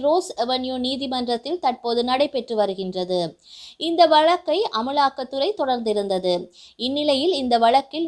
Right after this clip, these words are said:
மக்களவை எதிர்க்கட்சி தலைவர் ராகுல் காந்தி எம் பி மற்றும் காங்கிரஸ் கட்சியின் மூத்த தலைவரும்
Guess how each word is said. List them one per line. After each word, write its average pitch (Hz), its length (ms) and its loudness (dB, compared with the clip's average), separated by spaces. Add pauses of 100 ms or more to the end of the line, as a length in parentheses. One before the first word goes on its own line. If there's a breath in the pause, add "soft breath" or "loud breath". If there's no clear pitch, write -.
மக்களவை 269 520 -2
எதிர்க்கட்சி 262 580 -6
தலைவர் 247 440 0
ராகுல் 240 420 2
காந்தி 233 280 0 (100)
எம் 254 180 -4
பி 277 80 -4 (140)
மற்றும் 240 300 -4 (100)
காங்கிரஸ் 254 460 -4
கட்சியின் 247 420 -6
மூத்த 330 360 -4
தலைவரும் 240 480 -2